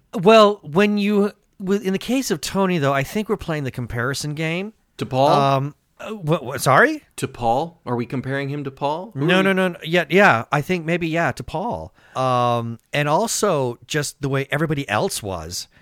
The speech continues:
Speaker 1: Uh, I mean, the only one who really showed any kind of warmth in season one, i-, for me personally, was Victor.
Speaker 2: Mm-hmm.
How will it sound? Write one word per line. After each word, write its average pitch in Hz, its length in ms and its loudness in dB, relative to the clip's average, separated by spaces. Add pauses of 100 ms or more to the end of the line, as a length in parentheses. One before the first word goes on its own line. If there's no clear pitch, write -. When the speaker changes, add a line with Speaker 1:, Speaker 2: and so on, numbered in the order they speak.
(100)
Speaker 1:
Uh, 120 240 -2
I 131 80 0
mean, 143 100 -2
the 147 100 -2
only 220 140 0
one 190 140 -2
who 143 340 0
really 147 260 -2
showed 135 260 -2
any 147 200 -2
kind 131 380 -6
of 104 160 -6
warmth 113 840 -2 (180)
in 160 160 -2
season 123 580 -4
one, 156 300 0
i-, 123 140 -12
for - 180 -8
me 139 300 -2
personally, 113 840 -4
was 107 800 -2 (240)
Victor. 98 560 -6 (240)
Speaker 2:
Mm-hmm. 135 280 -10